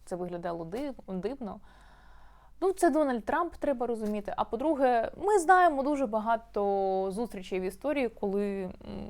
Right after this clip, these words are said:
люди тиснули одне одному руки і хлопали. Такий дипломатичний етикет. Там хтось навіть згадав, а, навіть уже після початку,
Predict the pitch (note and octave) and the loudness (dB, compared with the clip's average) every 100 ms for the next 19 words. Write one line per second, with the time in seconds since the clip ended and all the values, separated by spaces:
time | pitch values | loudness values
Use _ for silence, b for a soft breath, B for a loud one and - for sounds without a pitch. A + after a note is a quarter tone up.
0 | G#3 D4+ D4 C4+ C4 C4 A3 G#3 G3 F#3 | -6 -4 -2 -2 -4 -4 -4 -2 -2 -2
1 | G#3 F#3+ F#3 F#3 F3+ G#3 - E3+ E3+ - | -2 -2 0 0 -2 -4 -6 -10 -10 -8
2 | E3 D#3+ E3+ E3 F#3+ - - B3 C#4 G3 | -8 -6 -8 -8 -8 -12 -16 -10 -8 -8
3 | F#3+ F3+ E3+ - - - - - - - | -8 -10 -8 -10 -12 -16 -16 -16 -16 -16
4 | - - b b b b - C4 - A#3+ | -18 -18 b b b b -2 -2 0 -4
5 | - G#3+ G#3 G3 F#3 F#3 F#3 F#3 - F#3 | -2 -4 -2 -4 -6 -2 -2 -4 -8 -6
6 | F3+ G3+ F#3+ F#3 F3 F#3 F#3 F#3+ F#3+ F#3 | -4 -4 -4 -8 -6 -6 -6 -10 -8 -8
7 | F#3 F#3+ F#3+ F#3+ - | -8 -6 -6 -6 -8